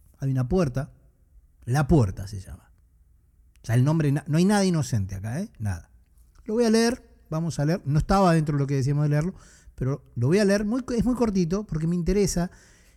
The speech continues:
en función, y esto surge por lo que dijo Gonzalo y Pablo sobre el mundo interpretativo.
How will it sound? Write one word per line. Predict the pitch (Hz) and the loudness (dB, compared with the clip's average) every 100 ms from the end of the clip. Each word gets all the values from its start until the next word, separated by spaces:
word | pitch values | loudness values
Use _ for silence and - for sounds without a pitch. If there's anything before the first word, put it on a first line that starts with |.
| _ | _
en | 180 170 | -4 -2
función, | 185 170 220 247 226 _ _ - | 0 0 0 0 -4 _ _ -4
y | 185 | -2
esto | 220 | 0
surge | - 269 254 190 | 0 2 2 2
por | 175 | 2
lo | 160 | 2
que | 165 | 2
dijo | 185 208 180 - - - | 2 2 2 -2 -16 -10
Gonzalo | 143 147 202 190 | 0 0 4 2
y | 175 | 4
Pablo | 202 190 | 2 2
sobre | 170 156 | 2 2
el | |
mundo | 175 202 | 0 0
interpretativo. | 175 151 143 143 139 143 143 107 | 0 0 0 0 0 0 0 0